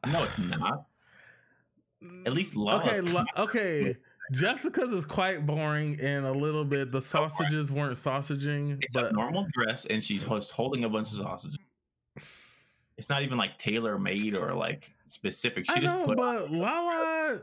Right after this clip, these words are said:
Speaker 2: everybody else is in a dress, and Lala's in, like, pants. I just feel like Lala's base outfit, too, along with the accoutrements of, like, bootleg stuff, is not enough. Uh, there, I said it.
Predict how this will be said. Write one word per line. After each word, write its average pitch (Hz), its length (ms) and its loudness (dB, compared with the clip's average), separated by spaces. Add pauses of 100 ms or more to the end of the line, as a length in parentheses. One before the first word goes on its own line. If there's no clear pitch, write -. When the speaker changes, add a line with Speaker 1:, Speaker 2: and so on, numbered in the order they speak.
Speaker 2:
everybody 330 420 -2
else 202 220 -2
is 208 100 -2
in 190 140 0
a 143 80 0
dress, 123 680 -2
and 135 160 -2
Lala's 190 360 -2
in, 143 120 0
like, 120 280 -2
pants. 117 340 -6 (380)
I 269 100 2
just 381 240 -2
feel 311 100 0
like 233 160 0
Lala's 156 460 0
base 127 420 -2
outfit, 151 540 -2
too, 147 360 -2
along 120 420 -2
with 131 160 -6
the 107 100 -2
accoutrements 131 1040 -2
of, 117 180 -2
like, 110 300 -2
bootleg 127 580 -4
stuff, 131 320 -4
is 110 140 -4
not 107 240 -2
enough. 101 380 -6 (1300)
Uh, 165 40 -4
there, 175 220 -2
I 170 40 -6
said 175 260 -10
it. 165 100 -14